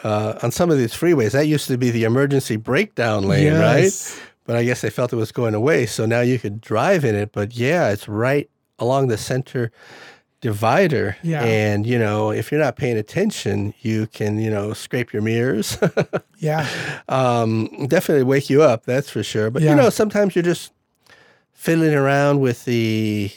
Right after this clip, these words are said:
Speaker 1: you know, radio, let's say, or looking off on a, on a billboard sign, and
Speaker 2: Yeah.
Speaker 1: you just end up drifting. And yeah, it gets kinda scary. So you definitely gotta focus your attention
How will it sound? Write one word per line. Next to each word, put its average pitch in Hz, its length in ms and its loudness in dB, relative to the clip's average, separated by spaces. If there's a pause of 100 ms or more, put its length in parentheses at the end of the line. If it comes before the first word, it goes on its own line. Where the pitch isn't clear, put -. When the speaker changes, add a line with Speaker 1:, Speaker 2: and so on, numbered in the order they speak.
(120)
Speaker 1:
you - 100 -8
know, 95 140 -2
radio, 117 460 2
let's 113 200 0
say, 117 300 2
or 98 160 2
looking 117 300 0
off 117 340 0
on 104 120 -2
a, 98 340 -4
on 98 80 -4
a 92 60 -4
billboard 127 460 0
sign, 123 540 -2
and 95 120 0
Speaker 2:
Yeah. 104 80 0
Speaker 1:
you 104 40 0
just 117 200 -4
end 120 120 -2
up 120 100 -6
drifting. 113 580 -4 (600)
And 101 180 -4
yeah, 110 140 0
it 98 80 -4
gets 107 220 -6
kinda 104 240 -2
scary. 104 560 -2
So 98 420 -4 (180)
you 117 120 -4
definitely 117 380 -2
gotta 101 280 -2 (300)
focus - 640 0
your 135 140 2
attention 117 720 -4